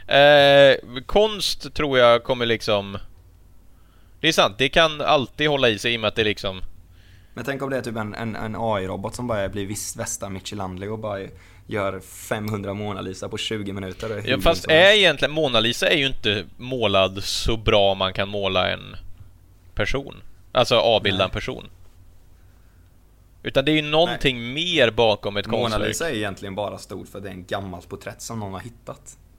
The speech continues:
Speaker 1: Ja,
Speaker 2: Och
Speaker 1: ja,
Speaker 2: bara,
Speaker 1: men
Speaker 2: "Det här
Speaker 1: lite.
Speaker 2: måste vara värdefullt, för det är
Speaker 1: <laughs>
Speaker 2: asgammalt."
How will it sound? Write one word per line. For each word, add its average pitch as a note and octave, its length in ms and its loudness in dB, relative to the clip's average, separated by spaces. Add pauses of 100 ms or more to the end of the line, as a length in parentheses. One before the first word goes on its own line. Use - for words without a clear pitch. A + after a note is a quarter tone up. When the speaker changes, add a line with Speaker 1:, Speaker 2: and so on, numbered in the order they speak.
(120)
Speaker 1:
Ja, G#2 320 4
Speaker 2:
Och C#3+ 60 2
Speaker 1:
ja, D3 100 6
Speaker 2:
bara, D3 120 2
Speaker 1:
men C3+ 80 2
Speaker 2:
"Det - 40 0
här E3 120 2
Speaker 1:
lite. D3+ 80 0
Speaker 2:
måste D#3 220 -4
vara C#3 120 2
värdefullt, A2+ 520 0
för B2+ 80 -2
det B2+ 80 2
är B2+ 200 2
Speaker 1:
<laughs> C3 100 0
Speaker 2:
asgammalt." A2 460 -4